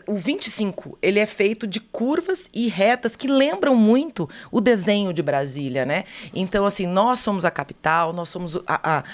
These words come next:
o, o centro do poder do país e nós estamos aqui cobrindo o centro dos debates políticos, que é aqui na Câmara dos Deputados, né? Então, essa forma dos vinte e cinco anos, ela lembra muito disso. Então,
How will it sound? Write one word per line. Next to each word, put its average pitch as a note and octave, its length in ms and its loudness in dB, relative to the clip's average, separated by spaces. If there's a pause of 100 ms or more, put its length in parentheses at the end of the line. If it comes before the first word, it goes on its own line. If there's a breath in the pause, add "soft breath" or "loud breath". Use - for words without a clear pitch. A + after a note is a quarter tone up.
(140)
o, E3+ 300 0
o D#3+ 40 2
centro A#3+ 460 0
do F3 80 -2
poder D3+ 340 -4
do C3 180 -8
país C3+ 100 0 (580 loud breath)
e G#3 120 2
nós A3+ 400 2
estamos G3 400 -2
aqui F3 180 -2
cobrindo A#3+ 640 0
o A#3+ 60 -4
centro C4+ 460 0
dos A#3+ 120 -6
debates G#3 380 0
políticos, G3 560 -4
que - 100 -2
é G#3 40 4
aqui A3 240 -2
na G#3+ 100 2
Câmara G3+ 300 -2
dos F#3+ 100 -8
Deputados, F3+ 640 -2
né? D#3 180 -2 (300 loud breath)
Então, G#3 320 2
essa A3 400 2
forma G3+ 380 2
dos D#3 160 -6
vinte F3 140 -4
e - 20 -6
cinco F3 320 -2
anos, F#3+ 160 0
ela G3+ 100 4
lembra G#3 320 0
muito G3+ 300 -2
disso. F3+ 280 0
Então, G#3+ 220 4